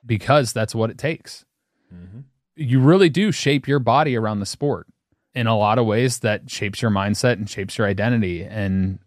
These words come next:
Speaker 1: finding things outside of that when you've been so driven and so pursuant on that one thing becomes extremely difficult.
Speaker 2: Mm.
Speaker 1: Because the last time you did it was when you were so young.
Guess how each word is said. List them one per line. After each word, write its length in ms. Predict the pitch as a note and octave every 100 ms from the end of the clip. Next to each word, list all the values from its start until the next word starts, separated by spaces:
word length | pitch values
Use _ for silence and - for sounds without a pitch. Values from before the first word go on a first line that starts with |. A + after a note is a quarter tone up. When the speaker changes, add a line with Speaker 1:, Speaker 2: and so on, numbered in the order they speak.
| _
Speaker 1:
finding 760 | - A2+ G#2+ A#2+ A#2+ A#2 A#2 - _
things 340 | B2 A2+ G#2 -
outside 500 | A2+ G#2 - A2+ A#2
of 100 | G2+
that 260 | G2 F#2 G#2
when 140 | F#2+
you've 140 | F#2
been 160 | A2 F#2
so 280 | - A#2 A2+
driven 380 | G#2 A2 G#2 F#2+
and 140 | F#2+
so 220 | - G2
pursuant 500 | F#2 G2 - A#2+ G#2 G2+
on 140 | F#2
that 160 | F#2 F#2+
one 280 | G2 F#2
thing 360 | F2+ G#2+ G2+ F#2+
becomes 600 | G2 G2+ G2 F2+ - - -
extremely 580 | A2 - - F2+ F2 E2+
difficult. 400 | F2 - G#1 _ _ _ _ C2+
Speaker 2:
Mm. 240 | C2 C2+ _ _ _ _ _ -
Speaker 1:
Because 280 | G#2+ A2 -
the 80 |
last 400 | G2 G2+ G#2+ -
time 200 | B2 A2
you 100 | G#2
did 200 | G#2 G#2+
it 180 | F2+ E2
was 180 | G2+ F2
when 140 | F#2
you 80 | F2
were 80 | F2
so 220 | - F#2+
young. 320 | F2+ E2 D2+